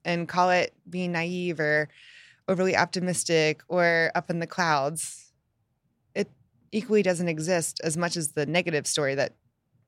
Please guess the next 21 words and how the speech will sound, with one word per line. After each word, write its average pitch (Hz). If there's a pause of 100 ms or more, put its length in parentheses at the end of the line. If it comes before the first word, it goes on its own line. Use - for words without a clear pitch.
(240)
you 170 (100)
are 156
so 180
tied 165
to 135
<laughs> -
doesn't 180
exist 147
either. 170 (420)
You 180
know, 156
it's, -
it's -
all 180
the 156
same. 170
And, 139 (640)
um, 156
another 170
thing 160
I 147